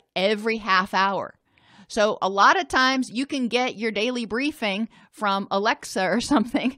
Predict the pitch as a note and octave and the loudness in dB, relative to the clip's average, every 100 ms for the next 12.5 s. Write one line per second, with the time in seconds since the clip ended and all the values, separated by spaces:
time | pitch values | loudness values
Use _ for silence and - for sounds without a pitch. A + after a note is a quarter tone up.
0 | _ - D4 - C#4+ C#4 C4 C4 D#4 C4 | _ 2 2 2 0 2 0 4 4 2
1 | A#3 C4+ - - - - A#3 A#3+ A#3 - | -2 -6 -12 -20 -12 0 4 4 2 -4
2 | G#3 C4 D4 D#4 E4+ C#4+ C#4 C4 A3 F3 | -4 -2 2 2 2 0 2 2 2 0
3 | - - - G3+ G#3 G#3 G#3 G3 G3 F#3 | -2 -12 -8 -6 -4 -2 -2 -2 -2 -2
4 | - E3 D#3 - A2+ - _ _ _ _ | -4 -4 -4 -6 -12 -16 _ _ _ _
5 | _ _ _ _ _ _ _ _ - _ | _ _ _ _ _ _ _ _ -20 _
6 | - - D#4+ F4 - D4+ E4 D4 C#4 D4 | -6 4 4 4 2 2 2 2 4 4
7 | C#4 G3 - A3+ A3+ C4 B3+ C4 - A3 | 4 0 -2 -2 -2 -2 -2 -4 -6 -4
8 | E3 D#3+ E3+ G3 G3 A3 G#3+ - - A3+ | -4 -6 -8 -8 -6 -8 -10 -10 0 2
9 | - F3 - - _ _ _ _ _ _ | 2 -4 -14 -16 _ _ _ _ _ _
10 | _ - - A3 C4 C#4 C#4 C4 A3+ A3+ | _ -16 -8 -8 -2 0 2 -2 -4 -6
11 | G3+ G#3+ B3 A#3 - A3 - A3 G#3 G3+ | -2 0 2 2 -2 -10 -8 -10 -10 -8
12 | D#3+ D3+ E3 C#4 | -2 2 4 2